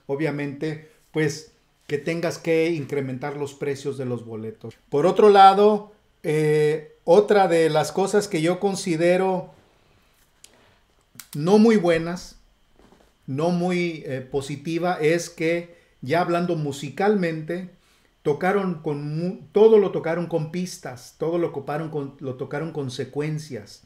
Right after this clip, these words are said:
Y aunque eso se acostumbra a ver, por decir, con Luis Miguel, con esos cantantes que traen, este, un orquestononón y traen, este,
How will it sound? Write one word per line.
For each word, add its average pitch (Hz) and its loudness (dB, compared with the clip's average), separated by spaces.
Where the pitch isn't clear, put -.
Y 156 0
aunque 185 2
eso 254 0
se 240 -2
acostumbra 214 0
a 165 0
ver, 185 0
por 160 -6
decir, 160 -4
con 156 -4
Luis 131 -6
Miguel, 139 -2
con 135 -4
esos 160 -4
cantantes 151 -4
que 139 -10
traen, 143 -8
este, 123 -6
un 135 -6
orquestononón 139 -6
y 127 -6
traen, 143 -4
este, 113 -8